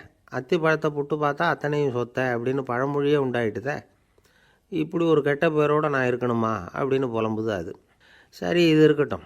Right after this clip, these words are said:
அப்படின்னு சொல்லி அடுத்தபடியா வேப்ப மரத்துக்கிட்ட போனார். அது தன்னுடைய வேதனையை வெளியிட்டது. "எனக்கு எவ்வளவோ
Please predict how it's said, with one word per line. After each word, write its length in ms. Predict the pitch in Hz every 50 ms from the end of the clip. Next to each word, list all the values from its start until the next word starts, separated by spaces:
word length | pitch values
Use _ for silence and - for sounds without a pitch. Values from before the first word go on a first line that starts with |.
| -
அப்படின்னு 300 | - - 127 131 135 139
சொல்லி 200 | 127 131 143 170
அடுத்தபடியா 500 | 175 156 156 160 156 170 165 151 156 160 156
வேப்ப 320 | 143 147 170 180 175 180 175
மரத்துக்கிட்ட 400 | 156 139 131 127 123 113 117 104
போனார். 340 | 104 107 101 101 98 - - _ _ _
அது 200 | - 127 139 175 196 180
தன்னுடைய 360 | 180 165 165 160 156 156 147
வேதனையை 460 | 139 135 143 151 156 151 147 139 135
வெளியிட்டது. 480 | 120 113 113 110 113 107 - 98 90 - - _ _ _ - _ _ -
"எனக்கு 340 | 101 107 107 120 143 135 139
எவ்வளவோ 420 | 120 104 104 113 120 135 139 147